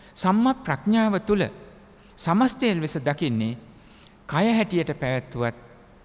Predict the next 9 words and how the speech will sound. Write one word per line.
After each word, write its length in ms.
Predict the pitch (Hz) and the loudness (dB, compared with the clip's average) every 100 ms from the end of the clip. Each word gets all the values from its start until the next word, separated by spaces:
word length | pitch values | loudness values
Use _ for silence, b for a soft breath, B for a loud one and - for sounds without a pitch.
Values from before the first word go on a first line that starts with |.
| - | -14
අනිච්ච 300 | - 131 131 120 | -6 -4 -4 -6
දුක්ඛ 260 | 113 - | -8 -6
අනාත්ම 280 | 117 113 117 | -6 -6 -8
තිලක්ෂණ 480 | 117 117 - 117 117 | -10 -12 -12 -14 -12
ධර්මයට 440 | 123 117 104 - | -12 -12 -14 -14
යටත්. 200 | 147 151 - - - _ - - - - - - - - - B B B 123 | -16 -16 -18 -20 -20 _ -20 -20 -20 -20 -20 -20 -20 -20 -20 B B B -4
ජීවිතයේ 520 | 151 226 262 254 247 | 0 2 2 2 2
හැටියට 380 | 220 208 190 185 | 2 2 -2 0
පැවැත්වුවොත් 600 | 180 156 147 156 160 | -2 -2 -2 -2 -2